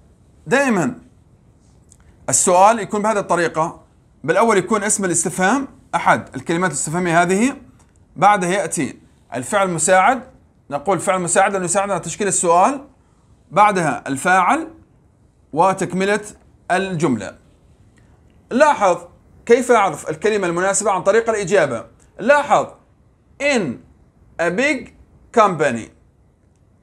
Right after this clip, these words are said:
في شركة كبيرة. لاحظ big هي صفة للشركة. نلاحظ أنه الشركة مكان، عندئذ يجب أن نستخدم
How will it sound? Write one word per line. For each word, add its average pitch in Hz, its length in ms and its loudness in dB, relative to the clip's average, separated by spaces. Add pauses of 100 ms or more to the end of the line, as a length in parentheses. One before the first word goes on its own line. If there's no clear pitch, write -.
(260)
في 262 480 0 (260)
شركة 226 680 0 (200)
كبيرة. 175 520 0 (1500)
لاحظ 220 440 2
big 277 120 0 (440)
هي 185 200 0
صفة 233 340 2
للشركة. 190 960 -4 (880)
نلاحظ 254 560 2
أنه 220 440 -4 (920)
الشركة 247 400 2
مكان، 262 540 0 (1300)
عندئذ 214 540 2 (100)
يجب 208 240 2
أن 185 100 2
نستخدم 226 540 -2